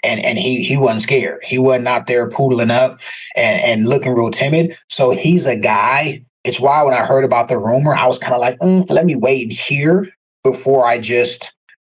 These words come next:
you know, say, 'Cause if, if he can play, I know he wants that one A spot." There's gonna be three safeties who get a ton of, of burn. That's it. Like, there's gonna be three.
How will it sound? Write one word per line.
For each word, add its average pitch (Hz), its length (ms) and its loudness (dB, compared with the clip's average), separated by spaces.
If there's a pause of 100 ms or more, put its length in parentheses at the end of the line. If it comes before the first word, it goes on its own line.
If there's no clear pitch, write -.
(340)
you 120 100 -2
know, 87 280 0
say, 104 640 0
'Cause - 220 -2
if, - 220 -2
if - 140 -2
he 214 220 0
can 127 200 -2
play, 139 400 -2
I 120 160 -2
know 117 460 2
he 123 260 -4
wants 110 580 -2 (500)
that 107 240 -2
one 104 220 0
A 120 120 0
spot." - 380 0 (480)
There's 170 140 2
gonna 233 100 2
be 165 120 0
three 202 420 2
safeties 135 520 -2
who 120 120 -4
get 117 160 0
a - 40 0
ton 90 240 -2
of, - 520 -4
of - 140 -20
burn. - 420 -2 (260)
That's 117 220 0
it. - 180 0
Like, 104 140 0
there's 120 100 -2
gonna 113 140 0
be 107 120 -2
three. - 360 0